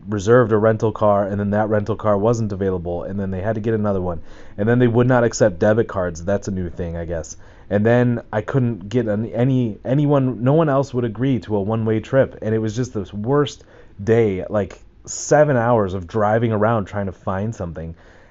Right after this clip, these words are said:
And, uh, it was awful. And making calls while my wife was driving, and it was just such a terrible experience. And I really feel like the more resistance I have, the more I'm on the right track.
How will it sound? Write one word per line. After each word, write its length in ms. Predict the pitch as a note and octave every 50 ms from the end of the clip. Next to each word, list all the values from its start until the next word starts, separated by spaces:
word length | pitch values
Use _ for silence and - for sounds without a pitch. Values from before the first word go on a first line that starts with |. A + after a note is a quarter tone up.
| - -
And, 360 | F#2+ G#2 G#2 G2+ F#2+ F2+ F#2
uh, 260 | G2+ G2 F#2+ F#2 F2+ D#2
it 60 | A2
was 160 | A2 A2 F#2+
awful. 320 | G#2 F#2 F#2 - - E2 D#2
And 140 | F2+ G2 G2
making 260 | G#2 G#2+ - A2+ G2+
calls 320 | - - G#2 G2+ G2 F#2+
while 160 | G2 F#2+ F#2+ F#2
my 140 | F#2 F#2
wife 240 | F2+ G2 A2+ A2+ G#2+
was 100 | A2 G2+
driving, 440 | F2 - G#2 G2+ G2+ G2 G2+ F#2+ F2+
and 80 | F2 F2+
it 40 |
was 120 | F2+ F2+ E2+
just 300 | E2+ E2 - _ _ -
such 320 | - - - C3 B2 -
a 40 | F#2+
terrible 380 | - A2+ A2 G2+ G2+ F#2 F#2+ F2+
experience. 480 | E2 - - G2 G#2 G#2+ G2+ F2 - - - - - - - - -
And 100 | G2+ G#2+
I 60 | A2
really 320 | G#2+ G2 G#2 A#2+ B2 B2 A2
feel 260 | - - A2+ A2 A2
like 320 | A2 G2+ F#2 E2 - - - - _ _ - - - _ _ _ _ _ _ _ _ -
the 160 | A#2 A2+ B2
more 240 | A2+ A2 A2 A#2 C3+
resistance 540 | B2+ A#2+ G#2 G2 A2 G#2+ G#2+ - G#2+ F#2+ G2+
I 100 | G2 F#2+
have, 420 | F2 F2+ G2 F#2+ F2+ F2 E2+ E2 - - - _ _ _ _ _ - _ _ _ _ _ _ _ _ _ _ _ _ _ -
the 280 | - B2+ A2+ G2+ A#2+ G#2
more 340 | G2+ G2+ G#2+ A2 A2+ A2+
I'm 200 | G#2+ F#2+ G#2 G2+
on 140 | G#2 G2 F#2+
the 80 | F#2+ F2
right 200 | F2 F2+ E2+ -
track. 460 | - - - F2+ E2+ D#2+ - - -